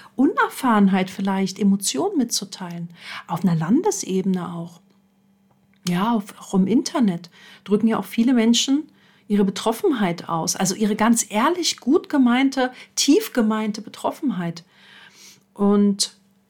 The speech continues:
ich glaube, das ist, sind auch so Vorboten der Mitmenschlichkeit, die in der sechsunddreißig stecken. Tiefe Gefühlserfahrungen zu machen und auch mitzuteilen. Denn nur wenn wir sie mitteilen, das sagt eben doch der Schaltkreis,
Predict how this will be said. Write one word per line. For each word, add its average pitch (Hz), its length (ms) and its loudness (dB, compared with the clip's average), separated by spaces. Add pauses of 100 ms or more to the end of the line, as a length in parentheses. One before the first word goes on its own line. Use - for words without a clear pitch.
(140)
ich - 160 -16
glaube, 190 360 -2
das 214 180 0
ist, - 220 -2
sind 247 260 4
auch 233 160 2
so 226 240 0
Vorboten 240 920 2
der 220 140 2
Mitmenschlichkeit, 196 1040 0
die - 80 -10
in 180 100 -6
der 170 120 -4
sechsunddreißig 170 760 -10
stecken. 165 440 -10 (540)
Tiefe 269 360 2
Gefühlserfahrungen 180 1160 -6 (280)
zu - 160 -4
machen 170 360 -2
und 233 380 2
auch 208 200 -6
mitzuteilen. 180 880 -6 (400)
Denn 202 160 6
nur 330 240 6
wenn 339 160 2
wir 285 80 0
sie 240 160 -4
mitteilen, 185 960 -2
das 202 240 -10
sagt 185 260 -12
eben 196 120 -12
doch 185 120 -14
der - 160 -16
Schaltkreis, - 920 -10